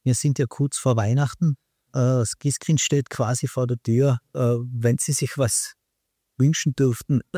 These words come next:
was wäre das, wenn Sie so in die Zukunft schauen? Wohin sollte sich's denn entwickeln? Was, was wäre Ihr Wunsch, sei es jetzt, äh, von der Gesellschaft, von der Politik? Was würden Sie sich wünschen, dass auf Ihre Arbeit leichter wird?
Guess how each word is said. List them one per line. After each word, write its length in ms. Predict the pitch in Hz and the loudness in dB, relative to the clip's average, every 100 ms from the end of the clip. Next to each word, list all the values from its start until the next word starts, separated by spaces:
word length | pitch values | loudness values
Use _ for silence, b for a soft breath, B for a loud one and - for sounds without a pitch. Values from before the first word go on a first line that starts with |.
| - _ | -12 _
was 280 | 120 117 - | 0 0 2
wäre 300 | 117 127 147 | 2 2 2
das, 260 | 131 127 - | 2 2 2
wenn 140 | 131 | 0
Sie 120 | 123 | 0
so 100 | 131 | 0
in 120 | 131 127 | 2 2
die 120 | 120 | 0
Zukunft 420 | 143 - 139 - | -4 0 0 0
schauen? 440 | 131 120 127 123 127 _ | 0 2 4 2 -2 _
Wohin 360 | 117 120 110 135 | -2 2 4 2
sollte 300 | - 127 - | 2 -2 -2
sich's 300 | - 123 - | -6 -6 -4
denn 240 | 123 113 107 _ _ | 0 2 0 _ _
entwickeln? 600 | 123 110 135 - 139 110 | -2 0 -2 -2 0 2
Was, 280 | 113 - - - | 0 -2 -8 -4
was 260 | 117 - | -4 0
wäre 380 | 123 117 120 123 | 0 2 4 2
Ihr 300 | 127 127 117 | 2 0 2
Wunsch, 360 | 117 135 131 - | 4 2 2 -4
sei 240 | - 117 | 0 0
es 120 | 113 | 2
jetzt, 400 | 135 117 - - - _ - | 0 0 -2 -6 -8 _ -6
äh, 400 | 120 113 110 110 | -2 0 0 -2
von 180 | - 127 | -2 -2
der 80 | 113 | 0
Gesellschaft, 580 | 110 139 127 - 110 - | 0 0 0 0 -4 -2
von 140 | 120 | 0
der 80 | 107 | 0
Politik? 500 | - 113 - 131 - - _ | 0 0 0 -4 -8 -20 _
Was 240 | 110 107 | -4 0
würden 160 | 143 127 | 0 2
Sie 160 | - 156 | 0 -2
sich 160 | 147 - | -2 2
wünschen, 340 | 127 131 131 B B B B | 2 2 -2 B B B B
dass 180 | - 107 | -4 0
auf 160 | 120 - | 0 0
Ihre 320 | 160 139 139 104 | 2 4 4 4
Arbeit 320 | 113 113 101 | 4 2 0
leichter 360 | 98 113 - 104 | 0 0 -2 -4
wird? 280 | 107 - | -6 -10